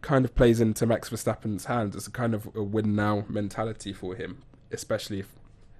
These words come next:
I don't know what it's gonna be like. It's a bit murky post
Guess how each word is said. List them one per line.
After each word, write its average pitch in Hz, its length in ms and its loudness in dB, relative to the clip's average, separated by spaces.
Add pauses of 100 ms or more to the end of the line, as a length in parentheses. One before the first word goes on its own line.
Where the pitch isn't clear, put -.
I - 60 -20
don't 107 140 0
know 107 60 2
what 98 80 2
it's 92 100 -2
gonna 104 160 2
be 98 200 0
like. 92 220 0
It's - 100 -14
a - 20 -20
bit 101 160 0
murky 104 440 0
post - 540 -4